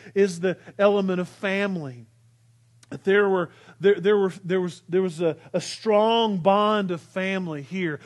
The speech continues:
Even though they were in a foreign land, uh, they, they loved each other. They cared for one another. And I think a lot of this was led by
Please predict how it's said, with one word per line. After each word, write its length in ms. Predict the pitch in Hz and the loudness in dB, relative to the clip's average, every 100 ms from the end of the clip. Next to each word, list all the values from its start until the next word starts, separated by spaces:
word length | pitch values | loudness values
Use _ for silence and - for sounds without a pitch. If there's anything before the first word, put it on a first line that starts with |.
| - - | -16 -6
Even 280 | 196 214 208 | -4 0 2
though 160 | 202 | 2
they 180 | 185 208 | 4 2
were 160 | 202 180 | 2 0
in 160 | 208 | -2
a 60 | 190 | -2
foreign 440 | - 208 214 208 | -2 0 0 0
land, 600 | 190 190 196 170 143 135 - - - | -2 -4 -4 -4 -6 -10 -18 -20 -2
uh, 220 | 170 160 | 2 2
they, 240 | 151 190 | 2 -2
they 260 | 175 160 180 | 0 0 0
loved 400 | 185 196 226 208 | 2 4 4 0
each 220 | 185 - | -6 -2
other. 200 | 180 165 | -2 -2
They 140 | 170 165 | -4 -6
cared 400 | - 214 220 214 | -4 0 0 -2
for 100 | 196 | -8
one 200 | 175 170 | -8 -6
another. 400 | 165 160 156 - - - | -6 -4 -4 -6 -14 -4
And 100 | 180 | -2
I 100 | 202 | -2
think 280 | 196 233 202 | -2 -4 0
a 40 | |
lot 280 | 190 202 240 | 0 2 0
of 100 | 202 | 2
this 220 | 202 196 | 0 0
was 180 | 202 180 | -4 -2
led 340 | 185 196 196 | 0 2 2
by 240 | 180 190 | 0 -2